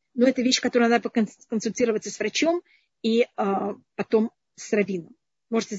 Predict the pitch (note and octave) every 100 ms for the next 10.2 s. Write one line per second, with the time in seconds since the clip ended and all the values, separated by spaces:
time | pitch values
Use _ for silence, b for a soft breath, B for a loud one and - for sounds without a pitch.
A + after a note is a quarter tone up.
0 | - G3+ A3 A#3 - G#3 G3+ F#3+ - -
1 | - _ _ _ _ G#3+ B3 B3+ C4+ -
2 | B3 B3 A#3+ - B3 - A3+ G#3 A#3+ A3+
3 | - A3 G#3 A3 G#3 - - G#3+ G#3 G3+
4 | A3 G#3 C4+ D#4 E4 _ _ _ _ G#3+
5 | A3 A3 A#3 A#3+ - B3 B3+ - G#3+ G#3+
6 | - - G#3+ A3 - - C#4 C4+ - C#4+
7 | C4+ _ _ G#3+ A#3+ - A3 A3 G3+ -
8 | E4+ - D#4+ E4 - - - - A3+ A#3+
9 | - A3 A#3+ - A#3+ A#3+ B3+ - F#3+ F#3
10 | G#3 A3